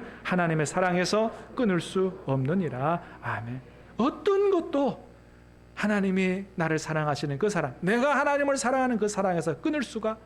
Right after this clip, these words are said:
없다. 나를 구원하기 위해서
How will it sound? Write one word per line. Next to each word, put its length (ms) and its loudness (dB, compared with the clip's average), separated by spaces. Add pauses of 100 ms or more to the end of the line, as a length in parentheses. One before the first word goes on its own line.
없다. 600 -6 (1000)
나를 280 2
구원하기 500 2
위해서 400 -4